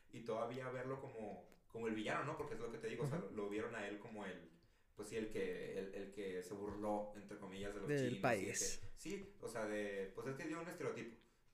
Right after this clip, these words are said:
Speaker 1: Es como si aquí nosotros los mexicanos nos enojáramos, que también pasó una vez con Freddie Mercury, precisamente,
Speaker 2: Ujú.
Speaker 1: hablando de locos, <laughs> que Freddie Mercury que vino una vez a dar concierto con, pues, con Queen, y que salió, o sea, que hicieron como el medio tiempo del,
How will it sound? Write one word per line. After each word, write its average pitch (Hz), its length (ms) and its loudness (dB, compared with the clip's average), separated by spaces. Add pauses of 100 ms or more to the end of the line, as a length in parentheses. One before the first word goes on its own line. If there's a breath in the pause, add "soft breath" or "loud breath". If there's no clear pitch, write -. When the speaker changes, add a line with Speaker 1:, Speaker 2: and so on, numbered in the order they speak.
(100)
Speaker 1:
Es - 80 -14
como 135 280 0
si 113 100 0
aquí 107 200 0
nosotros 120 260 -4
los 127 100 -4
mexicanos 113 420 -2
nos 113 140 -6
enojáramos, 107 580 -2 (420 soft breath)
que 120 80 -2
también 110 200 2
pasó 120 200 0
una 117 160 -2
vez 117 140 2 (340 soft breath)
con 104 360 -4
Freddie 120 180 0
Mercury, 139 320 0 (240)
precisamente, 135 420 -2
Speaker 2:
Ujú. - 80 -16 (380)
Speaker 1:
hablando 110 220 0
de 117 100 4
locos, 113 220 -2 (460 loud breath)
<laughs> - 500 0
que 120 240 8
Freddie 120 200 0
Mercury 131 340 0
que 131 80 -2
vino 120 180 -2
una 123 120 -2
vez 123 220 -2
a 127 60 -2
dar 120 200 2
concierto 120 500 -6
con, 107 100 -8 (180)
pues, 101 140 -18
con 95 120 -10
Queen, 127 220 -4 (500 soft breath)
y 120 180 -6
que 95 540 2
salió, 120 680 2
o - 80 -4
sea, 107 200 -4
que 104 60 -6
hicieron 117 240 -6
como 127 140 -4
el 113 60 -2
medio 123 180 -2
tiempo 131 280 -2
del, 104 400 0